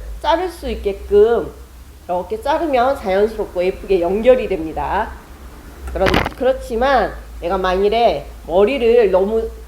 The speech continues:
많이 올리지 않더라도 이렇게, 어떠세요? <laughs> 살짝만 올렸는데 굉장히 자연스럽죠? 어, 지금 이 피스가 내 머리 색깔하고는 잘 맞지는 않지만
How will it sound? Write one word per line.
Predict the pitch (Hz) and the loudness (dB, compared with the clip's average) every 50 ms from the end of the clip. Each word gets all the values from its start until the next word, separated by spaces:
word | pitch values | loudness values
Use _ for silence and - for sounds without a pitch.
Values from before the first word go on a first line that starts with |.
| - - - | -20 -10 -6
많이 | 185 185 214 262 320 359 403 | -6 -4 -2 0 4 4 6
올리지 | 311 269 247 254 285 330 339 330 - | 6 6 4 2 2 0 0 2 2
않더라도 | 269 233 185 - 180 202 190 - - - 247 254 247 233 208 190 - 254 277 - 208 | 2 2 2 -2 -6 -10 -10 -12 -8 -6 -4 0 2 2 2 2 0 0 2 2 2
이렇게, | 180 180 - - 202 180 196 226 247 247 - - - - - - - - - - - - - - - - - - - | 0 0 -4 -4 -2 -2 -2 -2 -4 -8 -12 -18 -20 -20 -20 -20 -20 -20 -20 -20 -20 -20 -20 -20 -18 -18 -14 -4 -2
어떠세요? | 233 240 - 330 381 349 311 294 277 294 311 - 233 190 - - - - - - | -2 0 2 0 0 0 0 2 2 2 4 2 -2 -6 -8 -12 -20 -20 -20 -20
<laughs> | - - - - | -20 -20 -20 -12
살짝만 | - - 359 330 330 - - 359 349 370 349 349 320 | 2 4 4 4 4 4 2 2 2 4 4 4 4
올렸는데 | 262 233 226 247 269 285 285 269 254 220 226 214 | 4 2 4 4 2 2 2 0 2 2 2 4
굉장히 | - 214 190 214 233 240 240 247 254 277 294 311 330 - - - - - - | 4 2 0 2 2 2 2 0 -2 -4 -4 -6 -8 -12 -16 -20 -20 -18 -4
자연스럽죠? | - 208 226 240 262 - - - 208 190 - - - - 180 156 131 - - - - - - - - - - - - - - - - - | 0 2 2 4 2 0 0 0 0 0 0 -2 -6 -4 -4 -4 -4 -6 -8 -14 -20 -20 -20 -20 -20 -20 -20 -20 -20 -20 -20 -20 -8 -2
어, | 165 175 180 180 | 0 0 0 0
지금 | - - 269 247 277 269 269 285 277 202 170 - - - - - - - - - - - - - - - - | -2 -4 -2 0 2 4 4 4 4 4 2 -2 -10 -16 -20 -20 -20 -20 -20 -20 -20 -20 -20 -20 -20 -10 -4
이 | 214 247 262 277 - | 0 0 0 0 -2
피스가 | - - 508 523 508 - - 453 339 339 330 | -6 -8 -8 -8 -8 -8 -8 0 2 4 4
내 | 262 262 254 247 | 4 4 2 2
머리 | 226 196 190 196 190 208 226 240 311 330 | 2 2 2 4 4 4 2 2 0 -2
색깔하고는 | 339 370 392 - - 349 370 359 349 320 277 233 240 233 220 220 208 202 202 208 220 226 214 180 - | -4 -4 -8 -2 2 4 6 6 6 6 4 2 0 -2 2 4 4 6 6 6 6 4 2 0 -4
잘 | - - 190 196 | -6 -4 -2 -2
맞지는 | 190 190 165 165 - - - 190 208 240 233 | -2 -2 -4 -6 -8 -12 -14 -12 -6 -4 -4
않지만 | 190 180 160 - - - 233 233 277 302 294 240 175 | -4 -4 -6 -10 -8 -6 -4 -2 0 0 2 0 0